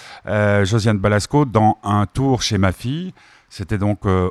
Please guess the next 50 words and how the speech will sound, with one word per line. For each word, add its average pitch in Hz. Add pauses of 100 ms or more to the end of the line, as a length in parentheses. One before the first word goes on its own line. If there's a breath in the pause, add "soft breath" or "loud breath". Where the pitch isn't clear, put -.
aujourd'hui 101
son 98
bonheur 92
sur 90
Geneva 90
Live 87
Radio. 92 (460 loud breath)
On 127
se -
retrouve, 139
euh, 120
quant 120
à 127
nous, 123 (420 loud breath)
euh, 95
mardi 95
à 90
dix-sept 92
heures 110
pour, 90
euh, 82
le 85
bonheur 90
du 85
petit -
curieux. 82 (480 loud breath)
Euh, 85
ça 78
sera 78
en 80
direct. 76
Et 76
puis 80
d'ici 76
là, 85
ben, 80
il 76
y 78
a 76
plein 82
de 76
foot. 98
Euh, 78 (580 loud breath)
je -
plains 98
ceux 98
qui 90
n'aiment 92
pas 85
ça. 90